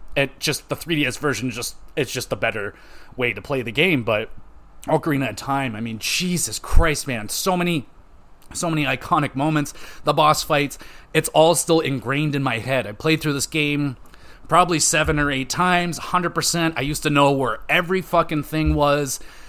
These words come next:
It was my baby, and, um, my god, man, it was a game that I would literally pop in at least once a year, go through the game. Oh, oh, what a magical game this is. I still love it to death.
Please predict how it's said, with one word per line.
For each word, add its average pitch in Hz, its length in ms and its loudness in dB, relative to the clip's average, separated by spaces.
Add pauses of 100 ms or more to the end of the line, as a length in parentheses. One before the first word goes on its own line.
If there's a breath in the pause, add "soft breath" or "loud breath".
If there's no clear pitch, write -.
(220 loud breath)
It 165 100 2
was 220 180 2
my 220 160 2
baby, 127 500 -4
and, 143 300 -2
um, 143 420 0 (680)
my 147 220 2
god, 139 260 2
man, 110 360 -6
it 131 80 -4
was 143 200 2
a 160 60 0
game 147 280 0
that 135 100 -2
I 123 80 0
would 123 160 -4
literally 139 260 -2
pop 139 320 0
in 143 240 0
at 101 160 -10
least 156 300 -8
once 165 180 0
a 165 60 -2
year, 147 480 0 (280 loud breath)
go 139 200 0
through 170 180 -4
the 156 80 0
game. 139 720 -4 (180)
Oh, 135 460 4 (500 soft breath)
oh, 147 460 8
what 190 180 8
a 170 60 8
magical 143 480 0
game 131 260 -2
this 135 200 -2
is. 131 160 0
I 107 100 -2
still 151 340 0
love 131 200 4
it 117 100 -8
to - 80 -12
death. 107 480 -4